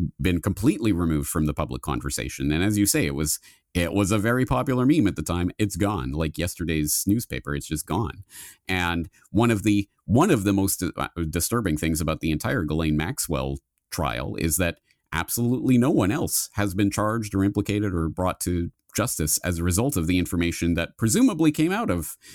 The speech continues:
the information that was raided by the F B I from Epstein, which we know did to some extent include contact with very high-level officials in various countries and high-level businessmen and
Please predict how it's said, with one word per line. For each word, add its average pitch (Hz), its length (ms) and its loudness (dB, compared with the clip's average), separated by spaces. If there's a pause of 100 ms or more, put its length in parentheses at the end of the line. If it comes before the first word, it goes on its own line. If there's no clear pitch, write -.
(360)
the 98 220 6
information 98 500 2
that 87 140 0
was 90 360 2
raided 85 360 0
by 80 160 0
the 78 120 0
F 76 140 -2
B 80 100 -2
I 76 280 -2 (240)
from 80 200 0
Epstein, 78 460 0 (240)
which - 240 -2
we 151 140 8
know 117 440 2 (140)
did 143 400 2
to - 140 -2
some 208 320 4
extent - 420 0
include 135 420 2
contact 139 460 0
with 107 160 0
very 117 360 2
high-level 127 540 0 (280)
officials 143 500 0
in 98 100 4
various 131 280 0
countries 135 500 2
and 78 140 2
high-level 123 360 0
businessmen 123 640 2
and 82 180 2